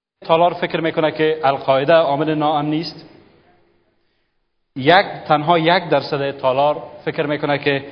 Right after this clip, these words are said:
حرکت اسلامی ازبکستان عامل ناامنی است. سیزده درصد تالار فکر می‌کنه که بی‌کفایتی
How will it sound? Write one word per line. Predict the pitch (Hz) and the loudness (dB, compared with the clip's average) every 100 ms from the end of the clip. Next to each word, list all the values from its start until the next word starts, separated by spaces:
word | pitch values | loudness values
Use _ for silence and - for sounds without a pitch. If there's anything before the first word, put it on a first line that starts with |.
| - - | -8 0
حرکت | 139 139 160 | 2 2 0
اسلامی | 165 147 147 | -2 -4 -4
ازبکستان | 151 117 120 - 165 | -2 -2 -4 0 -2
عامل | 175 156 160 156 | 0 -2 -2 0
ناامنی | 156 156 165 | 0 0 -2
است. | 180 - - - _ _ _ _ _ _ _ _ _ _ _ _ _ _ _ _ _ _ | -6 -12 -20 -20 _ _ _ _ _ _ _ _ _ _ _ _ _ _ _ _ _ _
سیزده | - 156 151 160 214 | -4 -2 0 4 4
درصد | 202 170 - 175 180 175 - - - | 4 2 0 0 0 -2 -8 -18 0
تالار | 147 160 165 | 4 4 2
فکر | 170 165 | -2 -2
می‌کنه | 151 143 139 | -2 -4 -4
که | 135 | -2
بی‌کفایتی | 131 131 131 135 135 131 185 143 | -4 -4 -4 -2 -2 -4 -6 -6